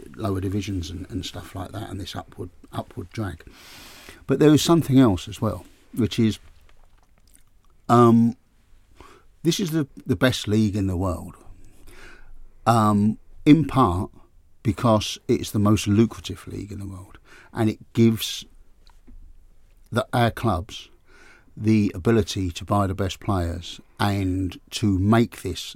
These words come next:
the most attractive league to watch in the world. It is no longer the league that I grew up watching and, and Tony played in and you played in. To, you know, I mean, I know you're younger than Tony, but if you know what I mean,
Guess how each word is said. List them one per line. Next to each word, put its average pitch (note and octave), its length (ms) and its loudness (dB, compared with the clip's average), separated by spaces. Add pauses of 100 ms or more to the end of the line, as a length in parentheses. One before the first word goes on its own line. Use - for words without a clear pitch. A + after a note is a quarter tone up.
the G#2+ 120 -4
most F#2 360 -4
attractive - 640 -10
league G2+ 460 -6
to - 160 -6
watch F#2 400 -8
in F#2+ 200 -4
the F#2 60 -2
world. F#2 360 -2
It - 100 -6
is G#2+ 100 -2
no A#2+ 180 4
longer G2 540 2 (440)
the G2+ 100 -4
league F#2 540 -4
that F2+ 300 -6 (260)
I G#2 160 -4
grew G2 180 -8
up - 140 -12
watching F2+ 600 -12
and, F#2+ 360 -4
and F2 320 -8 (320)
Tony F#2 300 -6
played G2+ 440 -4
in F2+ 220 -4
and E2+ 120 -6
you G2+ 240 0
played F#2+ 440 -12
in. F#2 200 -8
To, - 200 -14
you C3 140 0
know, G2 200 -10 (160)
I F#2 60 -10
mean, G2 280 -8
I F#2+ 80 -12
know F2+ 140 -10
you're F#2 180 -10
younger G2+ 240 -8
than G#2 140 -12
Tony, G#2 240 -12
but G2+ 200 -12
if C3+ 220 -8
you C3 80 2
know A#2+ 120 2
what G#2+ 80 -2
I G#2 40 -2
mean, F#2+ 120 -6